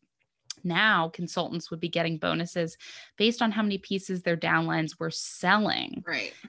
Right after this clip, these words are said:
Speaker 1: And obviously, because of the issues that we discussed, you know, saturation of the market and the l-, products themselves being defunct,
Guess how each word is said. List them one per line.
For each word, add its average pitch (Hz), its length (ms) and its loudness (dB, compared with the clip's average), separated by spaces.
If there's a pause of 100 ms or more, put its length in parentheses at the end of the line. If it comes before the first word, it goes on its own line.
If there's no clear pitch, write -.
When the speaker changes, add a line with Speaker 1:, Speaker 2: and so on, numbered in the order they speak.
(100)
Speaker 1:
And 185 460 6 (300)
obviously, 185 800 4
because 185 260 0
of 175 100 -2
the 165 200 4
issues 175 300 0
that 151 120 -2
we 165 100 0
discussed, - 840 0 (320)
you 185 120 2
know, - 240 2
saturation 170 640 0
of 156 100 -4
the 175 100 -2
market 226 880 6
and 151 400 2
the 170 120 0
l-, 156 280 2
products 208 420 4
themselves 190 640 4
being 156 240 2
defunct, 202 680 0